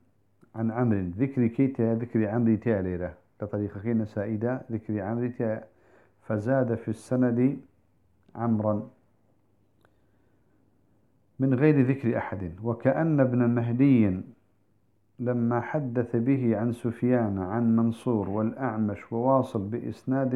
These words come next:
واحد ظن الرواة عن ابن مهدي اتفاق طرقهم، فاقتصر على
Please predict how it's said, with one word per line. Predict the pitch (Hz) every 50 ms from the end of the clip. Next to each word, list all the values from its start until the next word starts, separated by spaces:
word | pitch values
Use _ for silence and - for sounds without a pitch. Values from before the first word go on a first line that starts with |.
| 123
واحد | 120 113 107 104 101 92 - - 135 143 - - _ _ _ _ _ _ _ _ _ _ _ _ _ _ _ _ _ _ _ _ _ - -
ظن | 107 113 131 143 143 135 127
الرواة | 120 110 107 107 113 120 127 131 123 120 - -
عن | 110 101 104 113 117
ابن | 117 117 110 113 107
مهدي | 107 110 110 107 104 110 123 127 127 123 127 127 131 127 - - _ _ _ _ _ _ _ _ _ _ _ _ -
اتفاق | 113 - - - 113 110 - 135 127 123 - 117
طرقهم، | - - 117 113 120 123 123 - 120 113 123 135 147 - - _ _ _ _ _ _ _ _ _ _ _ _ _
فاقتصر | - - 117 - - - 151 143 127 - 131 120 120
على | 101 - - 117 113 113